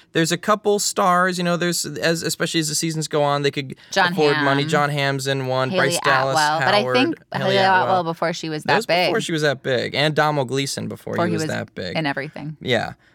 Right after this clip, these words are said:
Speaker 1: So, so they do have a lot of, uh, like, a really diverse cast of people you haven't heard of that do a really great job. And when I say diverse, the cast is really diverse. There's lots of,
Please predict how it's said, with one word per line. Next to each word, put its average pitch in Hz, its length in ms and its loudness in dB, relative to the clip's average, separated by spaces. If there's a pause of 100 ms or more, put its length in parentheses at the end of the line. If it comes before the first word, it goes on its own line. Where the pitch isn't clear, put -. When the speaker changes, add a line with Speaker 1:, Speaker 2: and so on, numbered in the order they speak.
Speaker 1:
So, 170 600 2 (220)
so 160 300 0
they 151 180 2
do 180 600 -2
have 156 300 2
a 143 40 4
lot 135 320 2
of, 131 180 -4 (160)
uh, 123 120 0
like, 120 180 0
a 113 120 0
really 123 500 -2 (240)
diverse 123 480 0
cast 123 480 -2
of 101 80 -12
people 123 200 -6
you 117 160 -2
haven't 110 280 -2
heard 139 340 -2
of 113 300 -2
that 110 160 -2
do 127 140 -4
a 123 60 -2
really 113 220 -2
great 110 260 -4
job. 123 360 -2 (260)
And 139 220 2
when 147 80 2
I 160 80 2
say 170 180 0
diverse, 165 460 0
the 165 80 -2
cast 180 420 -2
is 165 240 -2
really 139 380 0
diverse. 135 800 -2 (320)
There's 120 180 -4
lots 135 320 2
of, 135 240 -2